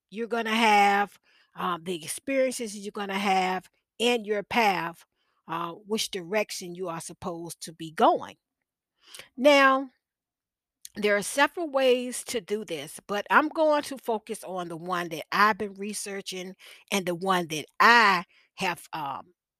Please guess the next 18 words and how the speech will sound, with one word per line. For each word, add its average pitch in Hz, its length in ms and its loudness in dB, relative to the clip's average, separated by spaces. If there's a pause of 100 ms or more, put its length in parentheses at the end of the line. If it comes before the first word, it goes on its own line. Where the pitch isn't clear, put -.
(240)
came 180 260 -4
across 160 460 -8
mostly 180 720 -8
in 202 160 -2
my - 100 -6
research. - 800 -12 (640)
So 208 440 0
I'm 247 200 -2
going 262 280 4
to 220 220 -8
put 311 220 -4
an 277 120 -2
example 214 720 -2
in 185 140 -8
the 175 80 -14
description 170 880 -6
box, - 600 -10 (100)
okay? 170 360 -10